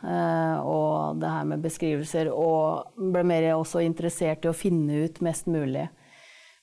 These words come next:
Men, eh, som person så er jeg også veldig glad i friluftsliv. <laughs> Så under studiene så bodde jeg her i Tromsø, og det å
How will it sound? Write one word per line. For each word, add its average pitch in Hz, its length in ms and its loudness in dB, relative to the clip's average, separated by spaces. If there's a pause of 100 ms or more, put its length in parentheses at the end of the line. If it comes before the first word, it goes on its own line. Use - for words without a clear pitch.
Men, 214 540 4
eh, 196 400 4
som 196 600 2
person 208 460 2
så 226 120 0
er 214 40 4
jeg 208 120 2
også 202 180 0
veldig 190 320 4
glad 175 280 2
i 180 40 0
friluftsliv. 190 680 2 (280)
<laughs> 196 320 0
Så 202 160 0 (800)
under 170 260 2
studiene 160 420 0
så 185 120 -2
bodde 175 240 0
jeg 156 100 2
her 156 220 0
i 151 220 -2
Tromsø, 180 560 0
og 185 120 -2
det 170 160 4
å 165 220 0